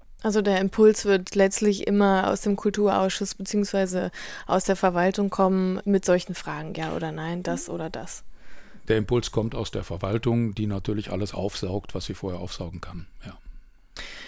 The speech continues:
Speaker 1: Wenn man sich jetzt mal die Petition anguckt, die jetzt vor kurzem aufgetaucht ist, Rollover Friedhofen heißt sie, da geht es einer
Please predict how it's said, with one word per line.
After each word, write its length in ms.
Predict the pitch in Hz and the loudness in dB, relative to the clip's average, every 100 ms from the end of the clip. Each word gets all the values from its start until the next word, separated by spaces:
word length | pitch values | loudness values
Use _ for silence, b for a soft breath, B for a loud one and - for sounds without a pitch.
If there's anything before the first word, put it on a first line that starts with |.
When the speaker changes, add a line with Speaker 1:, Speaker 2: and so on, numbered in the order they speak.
| B B | B B
Speaker 1:
Wenn 220 | 214 220 | 2 4
man 220 | 247 269 254 | 8 8 8
sich 200 | 254 - | 6 6
jetzt 320 | 247 - - | 4 4 2
mal 520 | 208 202 202 202 202 | 4 6 8 6 4
die 260 | 190 202 202 | 0 -2 0
Petition 720 | - 208 208 - 233 285 220 | 2 2 0 4 6 6 4
anguckt, 560 | 185 196 190 202 - | 2 0 0 -2 -2
die 80 | - | 2
jetzt 240 | 202 202 - | 4 4 2
vor 120 | 214 | -2
kurzem 600 | - 208 - 202 196 190 | 2 2 2 0 2 2
aufgetaucht 540 | 180 - 196 214 220 | 0 0 0 0 0
ist, 160 | 214 196 | 0 6
Rollover 480 | 226 254 226 226 214 | 8 8 6 4 2
Friedhofen 720 | - 233 226 214 233 208 190 | 2 0 2 2 2 2 0
heißt 260 | 185 196 | 0 -2
sie, 180 | - 254 - B B B B B | -2 -2 -4 B B B B B
da 220 | 208 208 | 2 4
geht 200 | 202 233 | 4 4
es 160 | 254 | 2
einer 600 | - 214 214 202 196 196 | 2 2 4 6 6 2